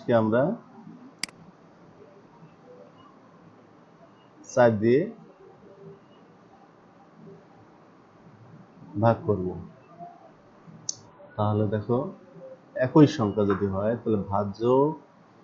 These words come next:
আর ভাজকের, ভাজ্যের প্রথম সংখ্যা আর ভাজক যদি একই হয়, তাহলে এক ঘর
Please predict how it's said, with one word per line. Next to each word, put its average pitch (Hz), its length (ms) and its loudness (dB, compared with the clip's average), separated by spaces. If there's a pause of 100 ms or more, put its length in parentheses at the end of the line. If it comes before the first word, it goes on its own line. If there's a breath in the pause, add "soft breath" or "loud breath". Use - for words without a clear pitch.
(260)
আর 107 100 2 (120)
ভাজকের, 107 400 2 (580)
ভাজ্যের 107 340 0
প্রথম 110 280 -6
সংখ্যা 120 240 -2
আর 123 140 -4
ভাজক 98 280 -6 (1000)
যদি 101 160 0 (160)
একই 135 220 6 (100)
হয়, 104 200 2 (200)
তাহলে 110 220 0 (400)
এক 104 140 4
ঘর 104 120 2